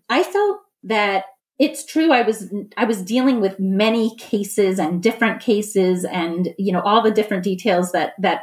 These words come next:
you know, were surrounding those particular cases. But in the end, I ended, you know, I found that I was relying on,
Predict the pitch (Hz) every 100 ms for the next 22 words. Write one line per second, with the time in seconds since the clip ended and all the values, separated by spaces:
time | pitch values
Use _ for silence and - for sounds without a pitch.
0 | 190 202 175 170 - 202 175 175 185 180
1 | 175 170 175 185 185 180 165 - 175 170
2 | 165 - - _ _ - 247 247 285 262
3 | 277 320 302 262 208 208 202 190 - 220
4 | 202 190 - 208 202 196 175 175 180 180
5 | 185 175 175 190 190 170 160 165 165